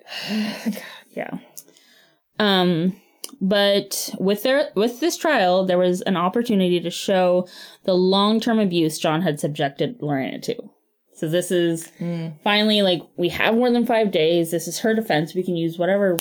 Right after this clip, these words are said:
Speaker 2: we have out
Speaker 1: Yeah.
Speaker 2: there. And her lawyers did their research. They
Speaker 1: Good.
Speaker 2: were all about this. Um, let's see here. <clears throat>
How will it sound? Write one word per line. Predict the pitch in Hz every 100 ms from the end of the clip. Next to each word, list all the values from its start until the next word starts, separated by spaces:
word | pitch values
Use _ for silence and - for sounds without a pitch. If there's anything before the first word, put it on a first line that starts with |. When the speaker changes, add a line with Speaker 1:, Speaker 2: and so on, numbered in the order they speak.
| -
Speaker 2:
we | - 196 180
have | - 165 143 - 180 -
out | 156
Speaker 1:
Yeah. | 190
Speaker 2:
there. | 147 139 - - - -
And | - 180 180
her | 226
lawyers | 214 185 170
did | - 196 175 156
their | 165 156
research. | 147 147 143 - - -
They | 147 147
Speaker 1:
Good. | 160
Speaker 2:
were | 151 143 _ _ _ _
all | - 170 165
about | 156 131 -
this. | 58 - - - - _
Um, | 180 175 170 165 170 175 - - - -
let's | 170 -
see | 165
here. | 151 - _ _
<clears throat> | - - 220 240 214 175 170